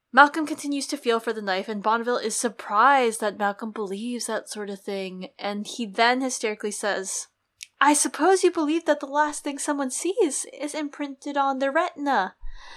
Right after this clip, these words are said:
And Malcolm doesn't believe that. But, <sighs> I don't know.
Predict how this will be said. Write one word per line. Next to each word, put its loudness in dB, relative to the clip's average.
And 2
Malcolm 6
doesn't -6
believe -6
that. -4
But, 0
<sighs> -20
I -8
don't -14
know. -6